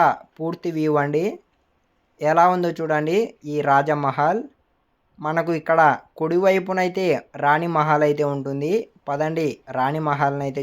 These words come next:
చూద్దాము. మనకు ఇక్కడ రాణి మహల్ చూడడానికి బాగానే ఉంది, కానీ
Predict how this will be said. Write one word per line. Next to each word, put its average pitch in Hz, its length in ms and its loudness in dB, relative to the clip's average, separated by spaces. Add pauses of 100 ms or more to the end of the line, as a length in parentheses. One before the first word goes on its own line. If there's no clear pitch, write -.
చూద్దాము. 131 460 -6 (1160)
మనకు 165 340 0
ఇక్కడ 165 240 0 (420)
రాణి 156 340 2
మహల్ 175 340 4 (220)
చూడడానికి 180 500 0 (120)
బాగానే 156 360 2 (120)
ఉంది, 147 200 -4 (120)
కానీ 143 300 -2